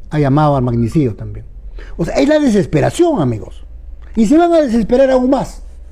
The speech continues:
Sobre este hecho, presidentes, fíjense, de Argentina, de Chile, de Ecuador, de Bolivia,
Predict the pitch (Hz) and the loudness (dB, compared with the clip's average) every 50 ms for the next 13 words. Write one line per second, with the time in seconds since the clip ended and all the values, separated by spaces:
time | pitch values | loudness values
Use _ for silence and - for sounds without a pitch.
0 | - - - - - - - - - - - - - - - - - - 180 185 | -16 -16 -16 -16 -16 -16 -16 -18 -18 -20 -18 -18 -18 -16 -16 -14 -4 0 2 4
1 | 226 277 254 - - 220 240 226 - - 247 269 - - - - - - - - | 4 2 2 2 2 2 2 2 0 -4 -8 -10 -10 -12 -18 -20 -20 -20 -20 -20
2 | - - - - - - - - - - - - - - - - - - - - | -20 -18 -18 -18 -18 -18 -18 -20 -20 -20 -20 -20 -20 -20 -20 -18 -18 -18 -18 -18
3 | - - - - 170 156 123 143 160 175 180 151 123 104 98 - - - - 220 | -20 -16 -4 0 0 2 4 4 4 4 4 4 2 -2 -6 -10 -14 -6 -2 0
4 | 226 180 175 160 147 190 233 - - - - - - - - - - - - - | 2 2 2 0 -2 -4 -8 -10 -14 -20 -20 -20 -20 -18 -16 -14 -14 -12 -12 -10
5 | - - 151 143 156 147 135 120 131 127 120 123 120 123 208 185 143 113 98 - | -6 -2 0 2 2 2 2 0 -2 -2 -2 -2 0 0 2 2 2 2 -2 -6
6 | - - - - - - - - - - - - - - - - - 139 143 131 | -12 -14 -14 -14 -14 -14 -12 -14 -14 -12 -12 -12 -12 -12 -12 -10 -4 -2 -2 -2
7 | 120 - - 220 220 190 135 107 98 - - - - - - - - - - - | -2 -2 0 2 2 2 2 0 -4 -8 -12 -18 -20 -20 -20 -20 -20 -20 -20 -20
8 | - - - - - - - - - - - - - - - - - - 160 151 | -20 -20 -20 -20 -20 -20 -20 -20 -20 -20 -20 -18 -20 -18 -18 -14 -6 -2 0 2
9 | 190 196 - - 170 160 147 151 196 233 233 220 175 123 - - - - - - | 2 2 0 0 -2 -2 0 0 2 2 2 2 0 -2 -4 -10 -14 -14 -14 -14
10 | - - - - 143 165 160 135 147 147 156 180 233 240 214 175 135 120 110 - | -14 -12 -6 -2 0 2 2 2 2 0 2 4 4 4 4 2 0 -2 -4 -10